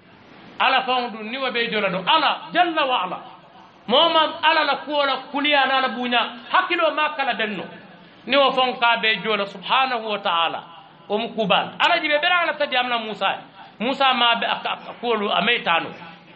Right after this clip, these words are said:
Wa kharra Musa sa'iqa. Miŋ ka diya maa ye, wo mu Ala le ti, jalla wa ala. Ala ka ye ko Musa, nje man soniya.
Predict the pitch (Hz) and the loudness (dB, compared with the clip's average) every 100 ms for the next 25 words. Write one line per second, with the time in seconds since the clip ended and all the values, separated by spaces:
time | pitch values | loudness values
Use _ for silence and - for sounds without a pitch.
0 | - - - - - - - 214 285 277 | -20 -20 -20 -20 -20 -10 -2 2 2 2
1 | 262 247 262 247 277 320 330 - - - | 0 -2 -4 0 2 2 0 -6 -18 -20
2 | - - - 359 392 381 370 - - - | -20 -20 -4 2 4 2 2 -2 -2 -12
3 | - - - - 285 277 285 262 247 247 | -18 -20 -20 -4 -2 0 0 2 2 2
4 | 254 240 226 254 254 269 269 202 196 226 | 2 2 0 -2 0 2 2 -4 -6 -6
5 | 220 190 131 120 - - - - - - | -4 -4 -4 -8 -12 -20 -20 -20 -20 -20
6 | - - - - - - - - - 247 | -20 -20 -20 -20 -20 -20 -20 -14 2 2
7 | 247 254 233 220 220 226 226 214 220 226 | 4 4 2 2 -4 -4 0 0 0 0
8 | 214 202 196 190 156 123 | 0 0 0 -2 -2 -6